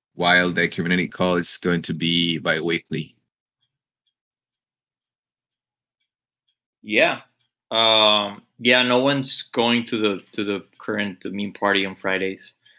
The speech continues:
Speaker 1: Yeah.
Speaker 2: So I'm, um, I'm down to make it on Thursday.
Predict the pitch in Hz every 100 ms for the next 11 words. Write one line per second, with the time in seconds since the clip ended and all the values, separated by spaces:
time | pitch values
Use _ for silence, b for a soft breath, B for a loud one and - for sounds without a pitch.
0 | b b 85 82 78 101 - - - _
1 | - - 101 101 98 95 90 90 - 104
2 | 101 101 101 - 98 95 98 92 90 -
3 | 101 95 - -